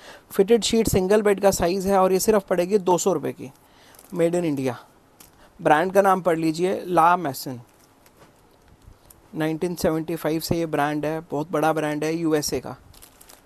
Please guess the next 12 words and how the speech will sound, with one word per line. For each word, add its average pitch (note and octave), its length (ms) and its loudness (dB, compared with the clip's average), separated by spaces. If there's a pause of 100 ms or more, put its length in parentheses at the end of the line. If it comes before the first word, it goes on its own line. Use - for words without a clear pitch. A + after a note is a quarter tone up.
(580)
इसमें E3+ 280 -4
colors F#3+ 360 4
हैं F3+ 100 0
बहुत D3+ 220 0
सारे, F#3+ 320 2
सिर्फ A3+ 280 -2
दो F3 180 0
सौ G3 160 0
रुपये E3+ 180 0
की F3 120 -4
fitted D#3+ 320 -6
sheet। F#3+ 220 -8